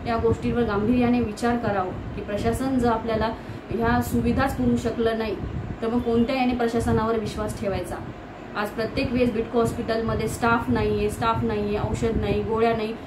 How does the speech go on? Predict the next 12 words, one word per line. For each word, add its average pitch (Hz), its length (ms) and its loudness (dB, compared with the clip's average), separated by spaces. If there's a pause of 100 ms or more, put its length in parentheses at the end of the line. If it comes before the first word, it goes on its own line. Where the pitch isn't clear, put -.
(240)
अशी 208 200 -2
उत्तरं 240 420 2
देऊन 233 200 2 (720)
अंग 247 160 2
काढून 240 380 2
घेतलं 214 280 2
जातं, 180 300 -2
परंतु 226 460 -4
याच्यात 240 240 0
सर्वसामान्यांची 240 840 2
चुकी 240 320 0
काय? 175 200 -2